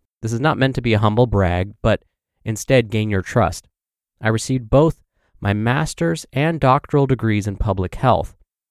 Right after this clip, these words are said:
And to really cover all of my bases, I also became a registered dietitian nutritionist, a certified health education specialist,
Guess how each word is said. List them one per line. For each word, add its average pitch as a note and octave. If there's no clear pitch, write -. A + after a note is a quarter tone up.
And A2
to A2+
really C3+
cover A2
all G#2
of G2+
my F#2+
bases, A#2+
I B2
also B2+
became A#2
a G#2
registered A2
dietitian G#2+
nutritionist, B2
a G#2+
certified A#2
health A2
education G#2
specialist, A#2